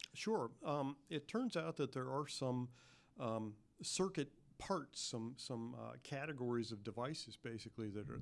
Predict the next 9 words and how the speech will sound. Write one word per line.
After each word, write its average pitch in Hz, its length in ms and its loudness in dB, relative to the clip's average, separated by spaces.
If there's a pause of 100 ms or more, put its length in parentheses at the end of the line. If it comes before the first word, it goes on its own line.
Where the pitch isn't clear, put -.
that 113 140 0
are 110 80 0
unique 123 440 0
to 123 80 -2
power 120 280 0
electronics. 107 720 -4 (640)
Uh, 113 180 4
one 135 440 4
that's 120 300 0